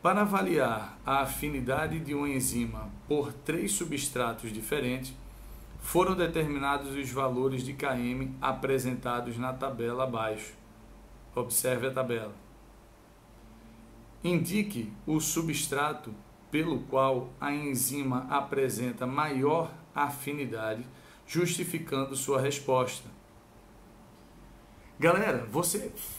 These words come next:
viu na questão que ele te falou, "Ai, Bibi, o que era K M? Eu não lembrei." Pô, ele fala, "K M é o valor que representa a quantidade de substrato necessária, ou a concentração dele necessária,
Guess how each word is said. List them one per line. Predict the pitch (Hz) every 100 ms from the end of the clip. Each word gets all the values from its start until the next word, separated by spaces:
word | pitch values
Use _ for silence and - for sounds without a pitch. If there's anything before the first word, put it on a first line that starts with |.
| -
viu | 147 156 240 262
na | 180 190
questão | 190 160 - 165
que | 165 175
ele | 180
te | 160
falou, | - 196 175 160
"Ai, | 196
Bibi, | 190 165
o | 180
que | 196
era | 190
K | 180 196 165
M? | 170 185 175
Eu | 170
não | 185
lembrei." | 196 170 131 151 160 160 131 - -
Pô, | 202
ele | 202
fala, | 202 - 180 170 127 104 - - -
"K | 160 131
M | 143 196 170 120 - - - -
é | 147
o | 151
valor | 151 185 175 135 139 170 -
que | - 180
representa | 165 175 190 160 120 131 123 - -
a | - 147
quantidade | - - 202 214 185 139 156 180 220 156 139
de | 139
substrato | 143 165 147 131 - 120 110 127
necessária, | 135 165 208 208 240 208 - 117 117 131 - - -
ou | 135
a | 135
concentração | 131 151 - 165 160 143 139 131
dele | 120 123
necessária, | 160 196 175 - 131 165 143